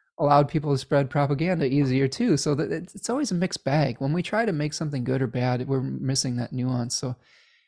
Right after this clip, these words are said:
yeah, American and French Revolution, th-, th-, definitely could see revolutionary energies if the powers of authoritarianism continue to rise. Um, people just aren't gonna put up with it, you know, for, for very long.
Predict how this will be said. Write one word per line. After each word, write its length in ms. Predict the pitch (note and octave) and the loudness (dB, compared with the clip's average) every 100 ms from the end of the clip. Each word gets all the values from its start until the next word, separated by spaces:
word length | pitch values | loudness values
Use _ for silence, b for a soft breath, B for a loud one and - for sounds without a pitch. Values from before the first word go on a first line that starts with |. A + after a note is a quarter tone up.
| b - | b 0
yeah, 280 | F3 D#3 C3 | 4 4 2
American 440 | D#3 D#3 E3 F3 | 4 6 4 4
and 100 | E3 | 0
French 240 | D3+ D#3+ D#3 | 2 0 0
Revolution, 560 | D3+ D3+ D#3+ F3 E3 | 0 2 0 0 -2
th-, 280 | D#3+ - E3 - E3 A#2 B2+ | -2 -4 -8 -8 -12 -10 -8
th-, 120 | A#2 C#3+ | -8 -2
definitely 380 | E3 F3 F#3 D#3 | 0 2 4 4
could 160 | D3 | 2
see 300 | - C#3+ C#3 | 0 2 4
revolutionary 720 | C3 C3+ C3 C#3 C3+ D3 C3+ B2+ | 6 4 4 2 2 2 0 2
energies 500 | C3+ C3+ C3 B2+ B2 | 2 0 0 -2 -2
if 220 | - - | -6 -10
the 80 | C3 | -12
powers 440 | - C3 C3+ B2+ | -2 2 4 2
of 100 | C3 | 0
authoritarianism 1040 | A2+ - B2 A#2+ - B2+ B2 B2 A#2 A#2 - | -2 2 2 2 2 2 2 0 -2 -6 -4
continue 540 | A#2+ - B2+ B2 B2 G#3+ | -4 -2 0 0 -2 -4
to 140 | - | -2
rise. 420 | A#2 A2+ A#2+ - b b b b - | 0 0 -2 -8 b b b b -6
Um, 240 | - A#2+ | -4 -4
people 320 | - D3 C#3 | 0 2 4
just 180 | B2 - | 4 2
aren't 140 | C3+ | 2
gonna 140 | B2+ A#2 | 2 0
put 180 | - B2+ | 0 0
up 140 | B2+ | 2
with 140 | C3 | 0
it, 220 | B2+ A#2 _ D3 | 0 -4 _ -6
you 140 | A#2+ | -4
know, 120 | A2+ | -4
for, 360 | A2+ A#2+ A2 - | -4 -4 -4 -6
for 140 | - C3 | -4 0
very 240 | A#2 A#2+ | 0 0
long. 320 | A#2 A2 A#2 | -2 -4 -8